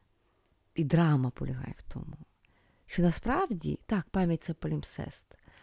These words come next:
але більшість із того, що ми пам'ятаємо, це безнадійно втрачене, і забути. І саме цим можна пояснити оцю фантастичну ейфорію, фантастичне почуття щастя, коли нам вдається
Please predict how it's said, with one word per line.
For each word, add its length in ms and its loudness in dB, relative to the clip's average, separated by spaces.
але 380 6
більшість 760 -2
із 220 -6
того, 300 0
що 180 -4
ми 60 -2
пам'ятаємо, 720 -2
це 100 -2
безнадійно 480 2
втрачене, 680 0
і 80 -4
забути. 520 -6
І 80 2
саме 320 8
цим 240 8
можна 340 6
пояснити 600 2
оцю 260 0
фантастичну 1160 2
ейфорію, 920 4
фантастичне 760 0
почуття 500 0
щастя, 540 -2
коли 260 2
нам 240 4
вдається 1000 0